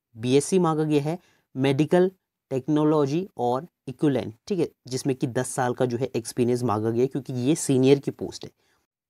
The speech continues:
टेक्नीशियन की अगर हम बात करें तो इसमें आपका बीएससी मांगा गया है मेडिकल लैब टेक्नोलॉजी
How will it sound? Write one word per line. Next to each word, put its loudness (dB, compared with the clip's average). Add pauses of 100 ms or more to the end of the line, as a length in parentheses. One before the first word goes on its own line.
(140)
टेक्नीशियन 4
की 4
अगर 2
हम 0
बात 4
करें 4
तो 0
इसमें 4
आपका 4
बीएससी 4
मांगा 4
गया 4
है -4 (380)
मेडिकल 0
लैब 2 (240)
टेक्नोलॉजी 2